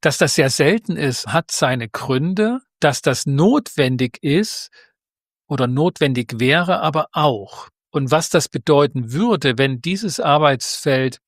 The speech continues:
für Moderatoren, Mediatoren bereitgestellt werden würde, das ist deutlich geworden. Claudia hat Einblicke gegeben, auf was man sich gefasst machen muss, dass man auf jeden Fall getestet wird,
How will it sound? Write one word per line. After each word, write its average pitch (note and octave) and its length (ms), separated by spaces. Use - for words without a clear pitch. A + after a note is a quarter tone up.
für F3+ 580
Moderatoren, C#3+ 1300
Mediatoren C#3 1300
bereitgestellt B2 920
werden B2 460
würde, A#2+ 440
das D#3 180
ist - 180
deutlich C3 380
geworden. G#2+ 540
Claudia D3+ 380
hat - 220
Einblicke D3+ 540
gegeben, B2 640
auf - 180
was D3 160
man C#3+ 100
sich C3+ 180
gefasst - 460
machen C#3+ 280
muss, F#3+ 460
dass C3 180
man D#3+ 140
auf C#3+ 180
jeden F#3 340
Fall D3 460
getestet - 720
wird, G#3 220